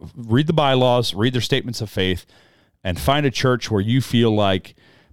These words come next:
uh, you may not feel comfortable at, at first or even after six months or a year, but find a, a church that is full of love and watch their members and how their membership treats each other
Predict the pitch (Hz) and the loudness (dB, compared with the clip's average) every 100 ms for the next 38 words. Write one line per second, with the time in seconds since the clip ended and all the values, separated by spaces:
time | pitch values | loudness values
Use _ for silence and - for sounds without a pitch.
0 | _ - - - 107 101 135 202 220 175 | _ -20 -20 -4 0 0 0 2 2 2
1 | 98 - 143 143 - - 120 - 151 180 | -2 -4 0 0 0 -2 -2 0 0 2
2 | 151 - 139 123 147 160 165 - 131 147 | 0 0 -2 -2 -2 0 -2 -2 2 2
3 | 151 143 - - - 135 139 139 131 123 | 2 0 0 -2 -2 -2 0 0 0 2
4 | 131 143 80 - _ _ _ 101 - 160 | 2 2 0 -6 _ _ _ -10 -4 -2
5 | 160 160 92 - - - - 151 147 - | -2 -2 -2 -2 -4 -4 2 2 2 -2
6 | 95 - 92 87 - - - 117 110 92 | -2 -2 -4 -4 -6 -6 0 2 2 -2
7 | 76 80 82 92 120 160 175 _ _ _ | -4 -4 0 2 2 0 -4 _ _ _
8 | _ _ - 92 85 95 117 - - 104 | _ _ -6 -4 0 0 0 -2 -4 0
9 | 87 92 85 60 - - - _ _ _ | 2 0 -2 -8 -8 -8 -8 _ _ _
10 | _ _ _ _ - 98 87 - - 139 | _ _ _ _ -6 -4 -4 -6 0 2
11 | 156 151 147 147 131 - 104 - - 123 | 4 4 2 2 0 0 -2 -4 0 0
12 | - 95 82 - 78 71 - | 0 -4 -2 0 0 -2 -8